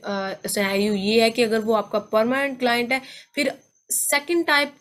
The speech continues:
अगर खुदा ना खास्ता ये पेटेंट आ गया कोई इशू, तो then आप दोबारा हंट करेंगे, लेकिन उससे चार्जेस फिजिबिलिटी रख लें आप, क्योंकि वो आपका परमानेंट क्लाइंट है। Definitely वीए को कहीं ना कहीं कॉम्प्रोमाइज करना पड़ता है।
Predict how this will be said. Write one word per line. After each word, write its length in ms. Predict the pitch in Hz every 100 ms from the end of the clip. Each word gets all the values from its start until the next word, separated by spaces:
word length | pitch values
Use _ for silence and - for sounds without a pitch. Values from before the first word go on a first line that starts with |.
| -
अगर 220 | 240 277
खुदा 280 | 277 262 240
ना 80 | 240
खास्ता 300 | 240 233 247
ये 200 | 247 240
पेटेंट 440 | 240 220 233 226 -
आ 220 | - 233 254
गया 180 | 269
कोई 160 | 262 262
इशू, 360 | 240 - 269 269 - - _
तो 60 | 262
then 400 | 208 226 240 262 -
आप 160 | 226
दोबारा 440 | 208 202 196 202 262
हंट 240 | 254 247
करेंगे, 360 | 240 233 233 247
लेकिन 240 | 240 233
उससे 300 | - 226 247
चार्जेस 540 | 240 208 185 220 214 -
फिजिबिलिटी 720 | 226 202 196 202 202 254 247
रख 180 | 214 214
लें 140 | 202
आप, 240 | 220 196 190 254 - -
क्योंकि 200 | - 233
वो 120 | 254 233
आपका 240 | 202 214
परमानेंट 480 | 202 202 214 233 240
क्लाइंट 360 | 233 214 220
है। 80 | 233
Definitely 640 | 214 208 226 220 214 208
वीए 220 | 180 208 233
को 120 | 247
कहीं 260 | 240 240
ना 100 | 269
कहीं 280 | 240 220 226
कॉम्प्रोमाइज 500 | 220 196 202 196 202
करना 300 | 208 190 185
पड़ता 300 | 180 185
है। 80 | 220